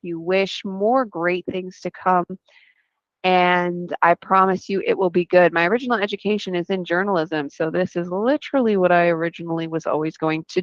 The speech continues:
do. But the normal world of journalism just wasn't doing it for me because, uh, the media is corrupt and evil, and I learned that a long time ago when I went to school. And then I was just left in nothing because I didn't want to report on anything like that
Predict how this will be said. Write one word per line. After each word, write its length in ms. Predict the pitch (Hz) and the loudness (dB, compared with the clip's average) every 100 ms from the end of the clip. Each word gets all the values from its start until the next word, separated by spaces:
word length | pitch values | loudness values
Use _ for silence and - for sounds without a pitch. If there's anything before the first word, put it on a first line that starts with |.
| 175 | -2
do. 500 | 247 294 285 180 147 - | 2 6 6 6 4 2
But 200 | 165 - - - - - | 2 2 -6 -20 -20 -4
the 100 | 190 | 0
normal 400 | 190 208 233 208 | 4 6 6 6
world 260 | 196 196 190 | 6 4 4
of 80 | 170 | 0
journalism 540 | 190 202 190 185 180 | 0 2 0 0 -4
just 220 | 175 - | -6 -2
wasn't 260 | 175 170 160 | -2 -2 -2
doing 220 | 196 233 | -2 0
it 120 | 160 | -2
for 200 | - 175 | -2 0
me 160 | 170 165 | 0 -2
because, 600 | 165 - 170 160 156 165 - - _ _ _ _ _ _ _ _ _ _ _ _ _ _ - | -4 -2 0 2 0 -4 -14 -18 _ _ _ _ _ _ _ _ _ _ _ _ _ _ 4
uh, 840 | 165 165 165 165 160 156 156 143 - - | 6 6 6 6 6 4 2 -2 -6 -10
the 120 | 180 | -8
media 400 | 180 175 170 160 | -4 -2 0 -2
is 100 | 160 | -2
corrupt 300 | - 165 - | 0 -2 0
and 100 | 156 | -6
evil, 320 | 160 165 160 | -6 -4 -2
and 140 | 151 156 | -2 -4
I 80 | 151 | -4
learned 260 | 151 151 | -6 -4
that 140 | 147 151 | -2 0
a 80 | |
long 240 | 151 170 170 | 2 0 0
time 260 | - 170 | -2 -2
ago 180 | 165 147 | -2 -2
when 100 | 147 | -2
I 40 | 147 | -4
went 160 | 147 - | -6 -12
to 60 | |
school. 400 | - - 147 - - - - - _ - | -10 -2 0 0 -6 -20 -20 -20 _ -2
And 140 | 202 | 2
then 80 | 202 | 4
I 100 | 196 | 4
was 140 | 196 | 2
just 160 | 196 - | 0 2
left 220 | 185 185 | 2 2
in 100 | 175 | 0
nothing 300 | 190 - 175 | 0 0 -4
because 240 | 165 175 175 | -4 -2 -2
I 40 | |
didn't 140 | 170 | -2
want 140 | 165 160 | -2 -2
to 40 | |
report 320 | 156 - 202 | -4 -4 -2
on 160 | 185 165 | 0 0
anything 440 | 165 165 156 170 160 | -2 -4 -6 -12 -6
like 180 | 160 - | -6 0
that 320 | 170 190 170 | 2 2 0